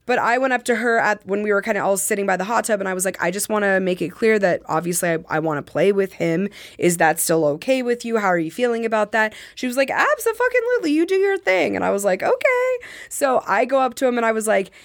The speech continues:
"Hey, if you're interested, I think what I should do is go upstairs and shower, give me, like, twenty, thirty minutes, and you come up and meet me in my room." And he just gets this big smile on his face with these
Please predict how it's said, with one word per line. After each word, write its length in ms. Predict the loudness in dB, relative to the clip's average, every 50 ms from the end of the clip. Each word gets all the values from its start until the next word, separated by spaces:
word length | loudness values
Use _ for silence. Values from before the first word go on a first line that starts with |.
| -20 -20 _ -10
"Hey, 420 | -6 -2 0 2 2 2 2 0 -2
if 160 | -4 -4 -2
you're 180 | 0 0 2 2
interested, 720 | 2 0 0 0 0 2 2 2 0 0 0 0 0 0 0 0
I 200 | 0 2 2 0
think 200 | 0 -4 -2 0
what 100 | 0 2
I 80 | 2 2
should 180 | 0 -2 -2
do 320 | 0 0 2 2 2 0 -2 -6 -12 -20 -14 -6
is 240 | -2 0 0 0 0
go 120 | 0 0
upstairs 460 | 0 0 0 -2 0 0 2 0 0 -2
and 140 | -2 -4
shower, 520 | -2 0 0 2 2 4 4 4 2 2 0
give 160 | 0 0 -2
me, 120 | 0 0
like, 180 | 0 0 0 -2
twenty, 340 | -4 -4 -2 -2 0 -2 -2
thirty 340 | -2 0 0 2 2 0 0
minutes, 460 | 0 0 2 2 2 0 0 -2 -6 -14 -16 -18 -8 -6
and 160 | -4 -4 -2
you 180 | -2 -2 -2
come 160 | -2 -2 0 0
up 120 | 0 0
and 120 | 0 0 0
meet 160 | -2 -2 -2
me 100 | -2 -2
in 80 | 0 0
my 100 | 0 0
room." 420 | 2 2 2 2 2 0 -2 -6 -10 -14 -20 -20 -6 -2
And 140 | 0 0 2
he 120 | 2 2 2
just 200 | 0 0 0 0
gets 180 | 0 -2 0
this 200 | 0 0 0 0
big 420 | -2 -6 -4 0 2 2 2 2 0
smile 520 | -4 -2 0 0 2 2 2 2 2 2
on 160 | 2 2 0
his 140 | 0 -2 -2
face 400 | -2 0 2 2 2 2 0 -2
with 100 | -6 -8
these 160 | -6 -8 -8